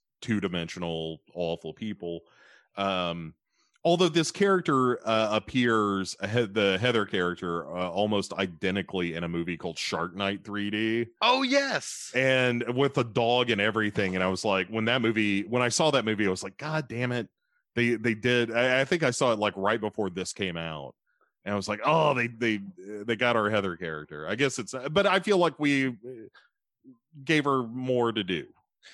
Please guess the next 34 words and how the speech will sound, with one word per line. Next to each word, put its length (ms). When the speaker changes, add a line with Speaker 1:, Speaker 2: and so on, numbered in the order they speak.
Speaker 1:
Uh, 240
Speaker 2:
Yeah. 100
Speaker 1:
that, 240
that 180
same 200
kind 200
of 60
character, 400
like 160
murdering 480
her 200
own 120
dog. 360
Also, 440
Speaker 2:
Oh 80
God, 360
yeah. 140
This, 240
this, 300
I, 180
like, 120
I 160
don't 100
know 120
if 100
I 80
could 120
actually 300
do 240
this. 420
<laughs> 1080
Like, 160
if 60
Speaker 1:
Uh, 260